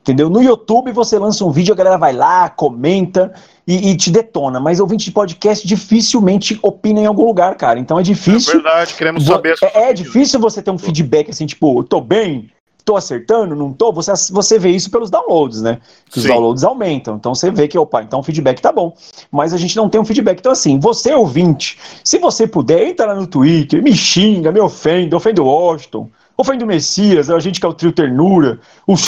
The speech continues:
Speaker 1: três mosqueteiros originais dessa pocilga aqui, tá? Ofenda. A gente gosta de saber se o programa tá bom ou não.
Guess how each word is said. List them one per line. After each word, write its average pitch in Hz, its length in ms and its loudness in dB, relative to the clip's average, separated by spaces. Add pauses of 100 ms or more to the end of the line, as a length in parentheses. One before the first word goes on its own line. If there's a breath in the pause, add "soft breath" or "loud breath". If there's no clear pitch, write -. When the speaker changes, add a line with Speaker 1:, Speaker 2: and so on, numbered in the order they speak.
Speaker 1:
três 190 260 0
mosqueteiros 165 720 0
originais 151 760 0
dessa 147 260 -2
pocilga 151 680 2
aqui, 214 380 0 (400 loud breath)
tá? 220 320 0 (160)
Ofenda. 285 540 -6
A 190 60 2
gente 208 200 -6
gosta 175 300 -2
de 160 80 -12
saber 151 220 0
se 175 80 -4
o 165 40 -12
programa 156 320 -2
tá 143 160 0
bom 139 220 -2
ou 175 100 -4
não. 123 240 -4